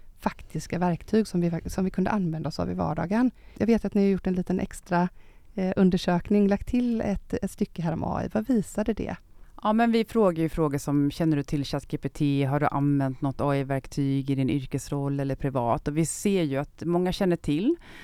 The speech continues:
Speaker 2: eh, de här verktygen. Eh, få har använt något annat än chat G P T.
Speaker 1: Mm.
Speaker 2: Eh, så det är ju verkligen den som driver på användningen. Den här datan samlade vi in i augusti-september, så den är ändå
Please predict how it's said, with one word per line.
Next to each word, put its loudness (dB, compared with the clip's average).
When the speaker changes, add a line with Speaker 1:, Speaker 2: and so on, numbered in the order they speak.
Speaker 2:
eh, 0
de 0
här 0
verktygen. -2
Eh, 0
få -2
har 6
använt 2
något 0
annat -2
än 0
chat -8
G -8
P -8
T. -4
Speaker 1:
Mm. 2
Speaker 2:
Eh, -2
så -4
det 2
är 6
ju 4
verkligen 2
den 2
som 2
driver 0
på -2
användningen. -6
Den 0
här 4
datan 2
samlade 0
vi -2
in 0
i -2
augusti-september, 0
så -2
den 2
är 0
ändå 0